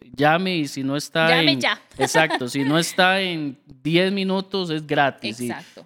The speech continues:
Speaker 1: eh, todo, todo pareciera que, que, que nos lleva en, eh, a este tiempo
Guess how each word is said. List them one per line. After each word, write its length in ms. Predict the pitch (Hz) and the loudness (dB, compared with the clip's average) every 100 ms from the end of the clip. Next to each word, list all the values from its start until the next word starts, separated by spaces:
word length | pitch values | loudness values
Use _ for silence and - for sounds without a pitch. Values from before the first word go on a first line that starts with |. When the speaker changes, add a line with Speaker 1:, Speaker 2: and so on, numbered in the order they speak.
| - | -6
Speaker 1:
eh, 640 | 131 131 127 123 120 - - | -2 0 0 0 -2 -6 0
todo, 400 | 147 170 185 - | 2 2 0 -4
todo 320 | - 156 165 | -2 -2 -2
pareciera 580 | 175 170 156 156 147 143 | -4 -4 -2 0 0 -2
que, 320 | 135 113 90 | -4 -4 -6
que, 280 | 123 110 - | -6 -6 -4
que 200 | 139 127 | -2 0
nos 240 | 127 113 | -2 -2
lleva 460 | 131 139 151 147 - | 0 0 0 -2 -6
en, 160 | 120 110 | -8 -8
eh, 180 | 117 110 | -10 -12
a 120 | 107 107 | -8 -8
este 220 | - 135 | -8 -10
tiempo 520 | - 143 131 139 143 | -4 -4 -4 -8 -12